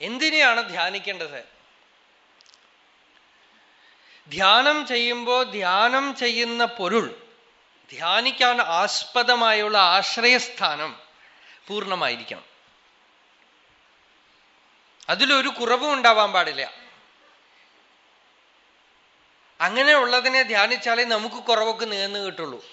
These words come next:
അല്ലേ? അങ്ങനെ ഒരു ആശ്രയസ്ഥാനത്തിനെ കണ്ടെത്തിയിട്ട് വേണം മനസ്സിനെ അവിടെ നിർത്താൻ. ഭക്തിമാർഗത്തിൽ ആ പ്രശ്നം, ചോദ്യമൊന്നും ഉദിക്കണില്ല. അപ്പൊ നമുക്ക് ഭഗവാനുണ്ട്, ഭഗവാനെ നമ്മൾ ഒരു രൂപത്തിൽ വെച്ച് ധ്യാനിക്കണം,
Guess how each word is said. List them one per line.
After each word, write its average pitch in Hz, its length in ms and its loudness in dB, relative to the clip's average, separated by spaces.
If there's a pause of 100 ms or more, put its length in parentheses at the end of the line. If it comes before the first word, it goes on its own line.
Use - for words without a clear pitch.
(540)
അല്ലേ? 147 300 -8 (1120)
അങ്ങനെ 247 280 2
ഒരു 294 160 6
ആശ്രയസ്ഥാനത്തിനെ 254 1080 2
കണ്ടെത്തിയിട്ട് 220 600 -2
വേണം 180 360 -4
മനസ്സിനെ 175 320 -4
അവിടെ 185 140 -2
നിർത്താൻ. 160 460 -2 (4000)
ഭക്തിമാർഗത്തിൽ 262 800 -2
ആ 262 140 4
പ്രശ്നം, 247 600 -6
ചോദ്യമൊന്നും 240 440 -4
ഉദിക്കണില്ല. 233 460 0
അപ്പൊ 143 240 -2
നമുക്ക് 123 300 -16
ഭഗവാനുണ്ട്, 220 720 0
ഭഗവാനെ 208 460 -2
നമ്മൾ 214 220 -6
ഒരു 202 140 -4
രൂപത്തിൽ 196 500 -6
വെച്ച് 208 220 -8
ധ്യാനിക്കണം, 214 680 0